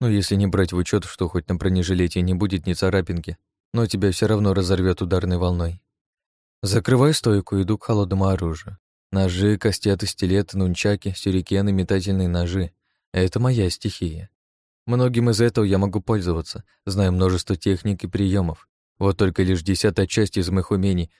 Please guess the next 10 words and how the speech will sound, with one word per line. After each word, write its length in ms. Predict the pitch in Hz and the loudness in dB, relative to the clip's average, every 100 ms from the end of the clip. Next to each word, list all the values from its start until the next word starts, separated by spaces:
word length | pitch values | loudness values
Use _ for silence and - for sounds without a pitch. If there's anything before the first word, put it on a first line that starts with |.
| _ | _
хоть 200 | 131 - | -6 -2
как-то 300 | - 90 101 | -2 -2 0
реализуема 580 | 98 95 101 101 101 90 | 0 2 0 0 0 0
в 60 | |
этом 260 | 87 85 87 | 0 -2 -4
теле. 400 | - 87 80 82 _ _ _ _ _ _ _ | -2 -2 -4 -10 _ _ _ _ _ _ _
Прошло 380 | 95 98 - 127 | -2 -2 0 0
всего 200 | 120 131 | 2 0
две 160 | 117 123 | 2 2
недели, 500 | 123 110 117 82 | 2 2 2 0